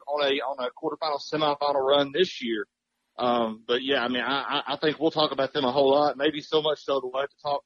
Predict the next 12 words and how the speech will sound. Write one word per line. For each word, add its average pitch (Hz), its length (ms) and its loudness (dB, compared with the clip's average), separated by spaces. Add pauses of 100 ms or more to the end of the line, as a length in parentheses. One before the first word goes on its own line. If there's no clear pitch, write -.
to, 127 260 -2
uh, 113 140 2 (600)
to - 80 -20
Coach, 156 360 0
Coach 156 300 0
and 127 100 -8
quarterback 147 460 2
Grabowski 131 540 -2
again 143 280 -2
this 113 240 -2
year 104 120 -4
sometime. 101 420 -8